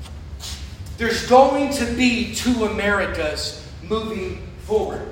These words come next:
There's gonna be an America for the people of God,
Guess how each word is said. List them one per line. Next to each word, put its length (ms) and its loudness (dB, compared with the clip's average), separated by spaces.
There's 260 0
gonna 200 0
be 100 2
an 80 4
America 500 2
for 140 -2
the 100 -4
people 460 -2
of 160 -2
God, 340 6